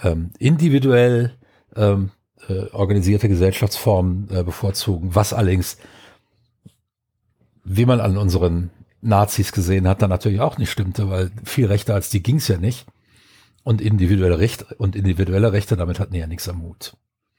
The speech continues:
Woraus dann die Hufeisentheorie entstand, dass rechts und links sich dann irgendwann mal wieder berührt,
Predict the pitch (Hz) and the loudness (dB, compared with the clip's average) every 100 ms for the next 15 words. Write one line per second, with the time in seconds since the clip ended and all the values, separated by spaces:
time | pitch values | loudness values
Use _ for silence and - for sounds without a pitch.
0 | _ _ - - _ 98 101 127 - 131 | _ _ -20 -20 _ 0 2 2 2 0
1 | 107 101 98 98 165 175 - 135 117 127 | 0 -2 0 2 2 0 2 2 2 0
2 | 131 123 120 113 104 - 113 107 95 - | 2 2 2 0 0 0 0 0 -2 0
3 | 110 - 127 104 113 113 110 98 113 95 | -2 -2 -10 -4 -2 -2 -2 -4 -4 -2
4 | 110 98 92 92 90 92 113 165 | -2 0 -2 -2 -2 -2 0 -2